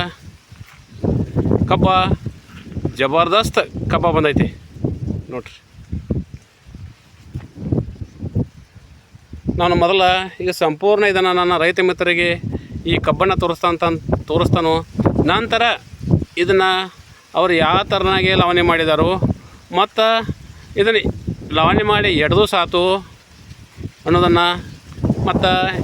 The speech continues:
ಈ ಕಬ್ಬಿನ ಬಗ್ಗೆ ಸಾಲಿನ ಸಂಖ್ಯೆ ಅವ್ರು ಎಷ್ಟು ಬಿಟ್ಟಾರು, ಆಮೇಲೆ ಸಸಿಯಿಂದ ಸಸಿಗೆ ಇದಕ್ಕೆ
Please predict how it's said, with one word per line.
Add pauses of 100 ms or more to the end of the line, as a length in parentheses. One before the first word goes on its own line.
(140)
ಈ (200)
ಕಬ್ಬಿನ
ಬಗ್ಗೆ (240)
ಸಾಲಿನ
ಸಂಖ್ಯೆ
ಅವ್ರು
ಎಷ್ಟು
ಬಿಟ್ಟಾರು, (840)
ಆಮೇಲೆ (1700)
ಸಸಿಯಿಂದ
ಸಸಿಗೆ (340)
ಇದಕ್ಕೆ